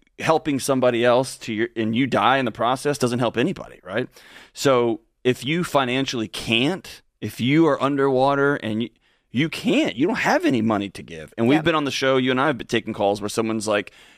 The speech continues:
Speaker 1: "I need you to, to open up some credit cards 'cause I have to pay groceries."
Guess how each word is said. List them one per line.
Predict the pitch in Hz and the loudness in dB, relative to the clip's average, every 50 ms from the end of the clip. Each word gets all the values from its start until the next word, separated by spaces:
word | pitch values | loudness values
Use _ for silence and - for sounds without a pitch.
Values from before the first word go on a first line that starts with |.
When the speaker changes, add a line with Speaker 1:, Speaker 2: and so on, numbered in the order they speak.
| _ _ | _ _
Speaker 1:
"I | - 107 | 0 2
need | 123 127 110 | 2 2 2
you | 123 120 107 | 2 0 0
to, | - _ _ _ _ _ _ - | -2 _ _ _ _ _ _ 0
to | - | 2
open | 113 120 107 117 | 2 2 2 0
up | 117 104 | -2 -2
some | - 110 - | -4 -2 0
credit | 127 131 131 131 | 0 0 0 0
cards | - 131 123 120 120 113 - | 0 0 2 2 0 -2 -4
'cause | - 110 101 | -6 0 2
I | 117 123 120 | 2 4 4
have | 120 117 - | 2 2 0
to | 107 | -4
pay | - 127 113 107 | -2 0 0 0
groceries." | - 117 120 123 120 - 127 120 117 113 - | 2 2 2 2 0 -2 -2 -2 -2 -4 -6